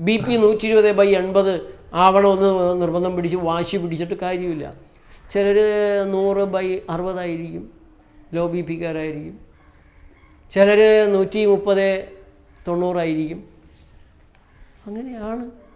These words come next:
അത് കുറയ്ക്കാൻ നോക്കിയാൽ ആൾ നശിക്കും. അപ്പോൾ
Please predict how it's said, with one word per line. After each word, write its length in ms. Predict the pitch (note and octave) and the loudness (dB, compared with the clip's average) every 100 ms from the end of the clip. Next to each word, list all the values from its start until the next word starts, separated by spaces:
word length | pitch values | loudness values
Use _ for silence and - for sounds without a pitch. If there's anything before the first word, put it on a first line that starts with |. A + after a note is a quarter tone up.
| _ | _
അത് 80 | D#3+ F3 | -10 -8
കുറയ്ക്കാൻ 300 | E3 - F#3+ G3 | -10 -8 -6 -6
നോക്കിയാൽ 320 | F3+ F#3+ A3 F3+ | -6 -6 -4 -4
ആൾ 140 | F3 F3+ | -4 -4
നശിക്കും. 380 | F3 D3+ D3 D#3 - - - - - - _ _ _ _ _ - _ _ _ _ _ _ _ _ _ _ _ _ - _ _ _ - F3+ | -6 -8 -14 -18 -20 -20 -20 -20 -20 -20 _ _ _ _ _ -20 _ _ _ _ _ _ _ _ _ _ _ _ -20 _ _ _ -20 -12
അപ്പോൾ 220 | E3+ | -6